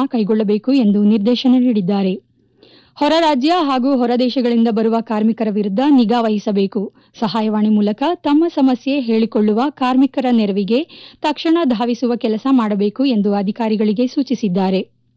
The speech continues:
ಯಾದಗಿರಿ ಜಿಲ್ಲೆಯಲ್ಲಿ ಎಸ್ ಎಸ್ ಎಲ್ ಸಿ ಫಲಿತಾಂಶ ಉತ್ತಮಪಡಿಸಲು ವಿನೂತನ ಕಾರ್ಯಕ್ರಮಗಳ ಮೂಲಕ ಸಂಬಂಧಿಸಿದ ಅಧಿಕಾರಿಗಳು ವಿಶೇಷ ಗಮನ ನೀಡಬೇಕು ಎಂದು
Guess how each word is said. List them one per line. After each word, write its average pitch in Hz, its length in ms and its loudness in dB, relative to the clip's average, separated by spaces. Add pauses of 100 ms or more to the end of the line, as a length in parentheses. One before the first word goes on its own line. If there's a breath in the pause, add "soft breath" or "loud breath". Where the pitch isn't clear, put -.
(540)
ಯಾದಗಿರಿ 302 480 2
ಜಿಲ್ಲೆಯಲ್ಲಿ 277 560 2
ಎಸ್ 277 160 -2
ಎಸ್ 269 120 -4
ಎಲ್ 240 100 0
ಸಿ 233 140 -2
ಫಲಿತಾಂಶ 214 500 -2 (100)
ಉತ್ತಮಪಡಿಸಲು 220 760 0 (400 soft breath)
ವಿನೂತನ 302 520 4
ಕಾರ್ಯಕ್ರಮಗಳ 214 640 -2
ಮೂಲಕ 208 440 0
ಸಂಬಂಧಿಸಿದ 208 640 0
ಅಧಿಕಾರಿಗಳು 202 640 -2
ವಿಶೇಷ 302 480 0
ಗಮನ 226 320 2
ನೀಡಬೇಕು 208 640 0
ಎಂದು 208 320 4